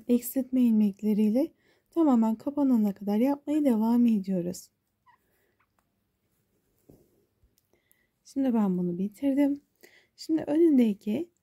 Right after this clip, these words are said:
bu kar tanesi var ya, onu işleyelim. Şimdi herhangi bir hani şapkasını vesaire yapmadan daha kolay olur diye. Şimdi onu göstereceğim. Daha sonra burun yapmaya geçeceğiz.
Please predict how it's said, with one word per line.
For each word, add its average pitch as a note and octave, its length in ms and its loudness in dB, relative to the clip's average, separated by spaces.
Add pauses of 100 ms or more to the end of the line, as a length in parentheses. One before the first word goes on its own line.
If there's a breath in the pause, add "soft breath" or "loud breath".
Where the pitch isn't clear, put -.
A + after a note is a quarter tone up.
(280)
bu G3+ 160 -8
kar G#3 260 -6
tanesi G#3 580 -6
var G#4 120 -6
ya, F#3+ 240 -4 (640)
onu D#4+ 160 2
işleyelim. A3+ 720 -2 (1400)
Şimdi A3 340 -4
herhangi A3 600 -4
bir - 240 -8
hani G#3+ 260 -4
şapkasını G#3+ 640 -10
vesaire G#3+ 500 -4
yapmadan G#3+ 640 -6
daha G#3 260 -6
kolay F#3 320 -8
olur F3+ 280 -4
diye. A3 280 -6 (760 soft breath)
Şimdi - 240 -10
onu A#3 260 0
göstereceğim. G3 880 -6 (360 soft breath)
Daha C4+ 160 0
sonra D#4 380 0
burun D4 240 2
yapmaya G3 540 -2
geçeceğiz. F#3+ 720 -6